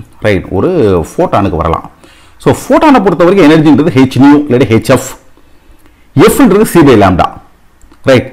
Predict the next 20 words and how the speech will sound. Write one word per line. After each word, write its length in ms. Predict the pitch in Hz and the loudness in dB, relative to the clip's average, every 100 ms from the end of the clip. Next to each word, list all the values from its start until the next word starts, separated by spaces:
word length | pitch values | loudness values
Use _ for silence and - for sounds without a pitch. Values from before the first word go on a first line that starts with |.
| - | 0
இதுல 140 | 185 | 2
இருந்து 160 | 233 269 | 4 4
நம்ம 140 | 143 139 | 4 4
lambda 220 | 202 208 | 4 2
கண்டுபிடிச்சிடலாம். 500 | 143 127 120 135 185 135 | 2 0 -2 -2 0 2
Lambda 260 | 135 170 175 151 | 2 2 2 2
is 120 | 123 | 2
equal 200 | 135 143 175 | 0 0 0
to 40 | 135 135 | 0 -4
H 40 | - | 0
C 120 | 147 | 0
divided 220 | 123 104 107 | 2 0 0
by 60 | 123 101 | 0 2
E. 20 | 127 - - - - _ _ | 0 -4 -20 -20 -20 _ _
இப்போ 100 | - 107 | -2 2
என்னன்னா, 300 | 254 - - | 2 2 0
நம்ம 140 | 214 107 | 0 0
என்ன 100 | 160 | 0
கண்டுபிடிச்சிட்டோம்னா, 600 | 139 107 92 - 92 110 247 - - - - 104 | -2 -4 -6 -6 -4 -2 -4 -8 -20 -20 -6 0
ஒரு 160 | 135 | 2